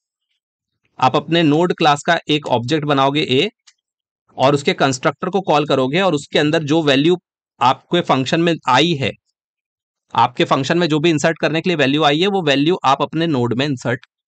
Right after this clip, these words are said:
कर लोगे, ठीक है। तो आपके नोड में ये वैल्यू आ जाएगी जो आपने यहां पर रिसीव करी है।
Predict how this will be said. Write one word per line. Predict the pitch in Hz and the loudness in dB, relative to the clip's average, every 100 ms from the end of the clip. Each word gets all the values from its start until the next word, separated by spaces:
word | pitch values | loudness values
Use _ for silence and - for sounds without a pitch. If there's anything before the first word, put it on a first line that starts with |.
| _ _ - | _ _ -8
कर | 107 | -4
लोगे, | 104 101 110 127 117 92 _ _ _ _ _ _ - | -4 -4 -4 -2 -2 -4 _ _ _ _ _ _ -10
ठीक | 127 180 | -4 0
है। | 202 - _ _ _ _ - | -2 -4 _ _ _ _ -10
तो | - - | -8 0
आपके | 139 165 _ - 180 175 | 2 2 _ -4 0 2
नोड | 127 120 113 | 2 0 0
में | 113 143 214 233 _ _ _ _ _ _ 110 | 0 0 -2 -4 _ _ _ _ _ _ 0
ये | 123 | 2
वैल्यू | 127 139 185 202 | 4 2 4 4
आ | 160 | 4
जाएगी | 139 139 147 190 | 2 0 -2 -4
जो | 143 160 - | 0 -2 0
आपने | 123 117 135 135 | 0 0 -2 -2
यहां | 110 107 | -2 -2
पर | 151 135 | -2 -2
रिसीव | 117 - 120 113 | -4 -2 -4 -2
करी | 110 104 98 | -4 -4 -6
है। | - | -12